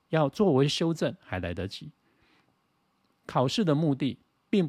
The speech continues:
不是要来决定一个人的价值，考试的目的只是在帮助受试者能够去重新检视，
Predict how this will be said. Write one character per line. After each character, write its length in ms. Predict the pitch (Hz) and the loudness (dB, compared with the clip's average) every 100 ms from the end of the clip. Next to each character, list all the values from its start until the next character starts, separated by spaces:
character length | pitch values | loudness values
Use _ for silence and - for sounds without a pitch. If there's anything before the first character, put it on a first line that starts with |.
| - | -2
不 160 | 123 123 | -4 -2
是 220 | - 143 | 0 0
要 120 | 147 | 2
来 160 | 117 104 | 0 -2
决 300 | - 107 113 | -2 -4 -2
定 240 | 143 110 - | -2 -4 -6
一 120 | 165 - | -8 -2
个 160 | 127 | -2
人 180 | 101 92 | -2 -4
的 120 | 101 | -6
价 260 | 95 135 95 | -6 -8 -8
值， 260 | - - 127 _ - - - | -10 -14 -16 _ -20 -20 -10
考 200 | - 92 | -6 -4
试 140 | - | -2
的 80 | 113 | -2
目 180 | 120 113 | -2 -4
的 160 | 110 | -4
只 140 | 104 117 | -8 -8
是 160 | - | -6
在 160 | 120 131 - | -4 -4 -2
帮 260 | - 185 190 | -2 0 -2
助 300 | 190 175 113 _ _ _ _ _ | -4 -6 -6 _ _ _ _ _
受 420 | - - 220 135 | -6 0 2 2
试 340 | - - 196 | 0 -2 -2
者 300 | 113 - - - _ _ _ - | -4 -6 -10 -10 _ _ _ -8
能 180 | 104 117 | -4 -2
够 100 | 135 | -2
去 140 | 131 | -2
重 240 | 131 117 107 | -4 -4 -2
新 180 | 127 | -2
检 240 | 139 - 113 | -4 -8 -10
视， 300 | - 127 | -8 -6